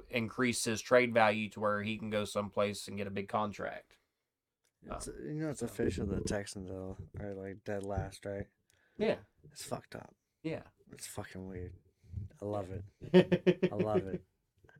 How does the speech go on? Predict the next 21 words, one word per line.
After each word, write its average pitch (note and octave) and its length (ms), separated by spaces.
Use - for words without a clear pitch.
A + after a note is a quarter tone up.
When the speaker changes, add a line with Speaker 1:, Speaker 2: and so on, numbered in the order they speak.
Speaker 2:
I, G#2+ 60
it's G#2 100
just, A#2+ 240
how C3+ 100
many C#3+ 180
years C#3+ 220
has C#3 120
it - 20
been D3 120
like D3 200
that D3+ 200
for C3 120
Texans? C#3+ 540
Speaker 1:
Texans? G3+ 520
Uh, A#3+ 600
not F#3+ 380
many C#3 400
years B2+ 340
in A#2 80
a G#2+ 60
row. G#2+ 300